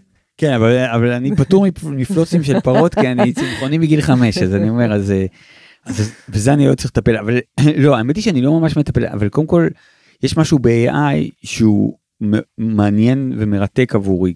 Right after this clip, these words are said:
כי בעצם, כי יש משהו, אה, בב-, בבני אדם, בחשיבה האנושית שמעניינת אותי,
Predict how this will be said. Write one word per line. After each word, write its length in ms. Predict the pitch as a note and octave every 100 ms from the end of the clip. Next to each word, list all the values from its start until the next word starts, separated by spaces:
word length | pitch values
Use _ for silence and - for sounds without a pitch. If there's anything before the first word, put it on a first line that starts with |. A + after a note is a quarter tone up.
| -
כי 120 | F#2+
בעצם, 520 | G2 C#3+ - D#3 D#3+ E3+ _ _ _ _ _ _ _
כי 120 | -
יש 180 | C#3 -
משהו, 840 | F#3+ G#3 G3+ G3+ G3 G3 F#3+ - - _ _ _ _ B2+
אה, 420 | A#2+ A2+ A2 G#2+ A2 -
בב-, 300 | G#2+ G2+ G2+ - -
בבני 280 | G#2 G2+ B2+
אדם, 240 | C3+ C3
בחשיבה 360 | A2+ - G#2 A2+
האנושית 280 | A2+ G#2+ G#2
שמעניינת 840 | G#2+ G2 F#2 G2 F#2+ G2 F#2 F#2
אותי, 340 | F2+ - F#2